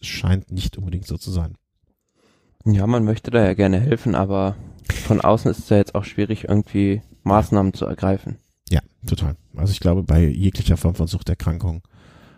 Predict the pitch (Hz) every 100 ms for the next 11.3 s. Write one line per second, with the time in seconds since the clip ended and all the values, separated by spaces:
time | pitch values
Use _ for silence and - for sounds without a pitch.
0 | _ - 90 87 - - 92 120 123 131
1 | 107 101 - 110 123 95 82 98 - 82
2 | - 85 - - 90 92 95 - - -
3 | 90 87 50 62 - 113 117 104 - -
4 | 113 104 - - - 104 98 - 87 92
5 | 87 92 - - 85 90 107 143 123 110
6 | 98 - 156 175 - - - - - -
7 | - - 98 95 104 92 - 90 62 82
8 | 90 92 85 65 87 87 85 85 - _
9 | - - _ 92 98 92 90 87 82 -
10 | 76 - - 69 - 76 82 - 104 90
11 | - 87